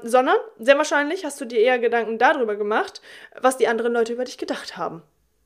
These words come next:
Und dann hast du dich sehr wahrscheinlich beschissen gefühlt. Und vielleicht kommt dir das ja gerade schon sehr bekannt vor. Ich bin mir sicher, dass du, äh, den ein oder anderen Punkt schon für dich gefunden hast, wo du merkst so, <laughs> "Ja, okay, hm, da sehe ich mich irgendwie ein Stück weit drin."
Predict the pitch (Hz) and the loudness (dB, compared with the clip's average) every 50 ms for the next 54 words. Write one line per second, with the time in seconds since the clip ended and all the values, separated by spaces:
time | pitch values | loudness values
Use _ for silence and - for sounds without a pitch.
0 | _ _ _ _ _ _ _ _ _ - 240 226 226 214 196 202 - - 226 233 | _ _ _ _ _ _ _ _ _ -4 2 4 4 4 2 0 -2 0 0 2
1 | 220 226 233 226 233 233 - 240 233 233 233 233 - 254 - 240 220 - 214 202 | 2 4 4 4 2 2 0 0 0 0 0 -2 -4 -4 -2 -2 -2 -2 -2 -6
2 | 202 196 - - - - - - - - - - - - - - - 240 233 233 | -6 -6 -4 0 4 4 4 4 0 -8 -16 -18 -18 -18 -16 -8 -4 -4 -4 -4
3 | 226 - - - - - 269 247 240 233 240 - - 220 214 214 - - 403 392 | -4 -8 -12 -14 -12 -4 -2 -2 -2 -2 -4 -4 -2 -2 -2 -2 -2 0 2 2
4 | 415 466 466 415 - 262 254 262 269 403 - - 320 302 - 233 226 233 208 - | 4 4 4 2 6 6 6 8 6 6 4 2 2 4 4 6 6 6 4 4
5 | - 330 302 294 294 - - - 202 175 165 170 - - - - - - 294 285 | 6 6 6 6 4 0 -2 -2 -2 -2 -4 -6 -10 -14 -16 -14 -8 -6 -2 0
6 | 349 339 349 349 330 339 370 370 415 - 320 330 320 - 320 320 320 311 285 262 | 2 4 4 4 4 4 4 4 6 6 6 4 4 2 -2 2 4 4 6 6
7 | 269 285 294 294 294 254 233 233 202 190 226 262 311 370 349 302 254 285 285 294 | 6 6 6 6 4 4 2 0 -2 0 2 2 2 4 4 4 4 4 4 2
8 | 269 269 269 - 339 349 349 - - 302 - 294 247 262 - - 247 - - 453 | 0 0 -2 -2 -4 -4 -4 -4 -4 -4 -4 -4 -4 -4 -6 -6 -2 0 0 0
9 | 427 - 277 262 247 277 403 - - - - - - - - 262 269 269 269 262 | 0 0 2 4 4 4 4 2 -4 -12 -18 -18 -18 -10 -6 -4 -2 0 2 2
10 | 262 269 277 269 - 262 - - 254 - - - - 311 277 277 269 269 262 254 | 2 2 2 0 0 0 0 0 0 -2 -4 -6 -4 -2 0 0 0 0 0 2
11 | 247 247 240 247 233 233 226 - - 247 240 247 247 247 - 269 247 240 233 233 | 4 6 6 6 4 4 0 -4 -4 0 0 0 0 0 -4 -6 -4 -4 -4 -4
12 | 226 226 - - - - - - 233 240 233 247 254 247 247 - - 220 220 220 | -6 -10 -14 -20 -20 -10 0 4 4 4 4 4 0 0 -2 -2 -4 -6 -4 0
13 | - 226 226 226 220 214 190 214 214 - - 220 220 220 - 202 202 196 196 - | 2 2 2 2 0 0 0 -2 -2 0 0 0 0 2 0 -2 -2 -2 -4 -10
14 | - - - | -16 -16 -16